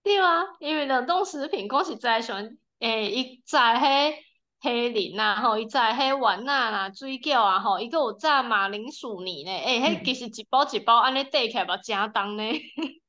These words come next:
Speaker 2: 对啊，一看就感觉行动厨房的感觉。<laughs>
Speaker 1: 伊这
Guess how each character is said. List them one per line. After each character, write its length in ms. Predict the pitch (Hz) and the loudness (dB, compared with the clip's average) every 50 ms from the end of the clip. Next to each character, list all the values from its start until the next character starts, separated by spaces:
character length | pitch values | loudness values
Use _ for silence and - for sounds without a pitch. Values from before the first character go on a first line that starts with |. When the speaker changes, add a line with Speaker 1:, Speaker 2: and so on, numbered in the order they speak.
| _ _ | _ _
Speaker 2:
对 100 | 339 339 | -2 2
啊， 280 | 320 302 277 262 262 262 | 2 4 4 2 2 0
一 200 | 254 - 226 196 | -2 -2 -4 -4
看 280 | - 214 214 202 190 | -2 0 0 2 2
就 80 | 185 190 | 0 0
感 200 | 190 226 240 240 | -2 -2 -4 -2
觉 160 | 254 262 254 | 0 0 0
行 300 | - - - 202 190 196 | -2 -2 -4 -4 -4 -2
动 240 | 220 233 226 208 190 | 0 0 0 -2 -4
厨 220 | 180 - 156 160 | -6 -8 -12 -12
房 220 | 160 - 165 147 147 | -10 -8 -8 -8 -8
的 100 | 151 160 | -6 -4
感 240 | - 147 123 - - | -4 -4 -4 -6 -8
觉。 280 | - - 90 92 101 - - - - - - | -14 -12 -12 -12 -12 -14 -16 -18 -18 -16 -14
<laughs> 540 | - - - 285 254 - - 427 453 453 453 - 480 - - _ _ _ _ _ _ _ _ _ _ _ _ _ _ _ - - - - - _ _ _ 466 466 - | -8 0 2 2 4 4 2 2 0 0 -2 -4 -8 -10 -10 _ _ _ _ _ _ _ _ _ _ _ _ _ _ _ -4 -4 -4 -4 -6 _ _ _ -20 -18 -12
Speaker 1:
伊 160 | - - 320 | -8 -6 -6
这 100 | 311 339 | -4 -2